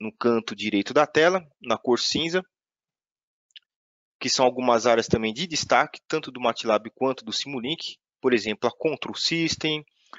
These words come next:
o Signal Processing and Communications, que é essa daqui que vai ser,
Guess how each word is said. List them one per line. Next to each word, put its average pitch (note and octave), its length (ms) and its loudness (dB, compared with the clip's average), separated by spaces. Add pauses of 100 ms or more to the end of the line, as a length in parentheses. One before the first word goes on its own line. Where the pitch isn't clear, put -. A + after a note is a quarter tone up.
(260)
o G#2+ 60 -12
Signal C#3 340 2
Processing A#2+ 720 4
and A#2 160 -2
Communications, A#2+ 1000 -2 (360)
que A#2 100 4
é A#2 40 8
essa A#2 200 2
daqui A2 300 -2
que - 140 -6
vai A#2 180 2
ser, C3 480 2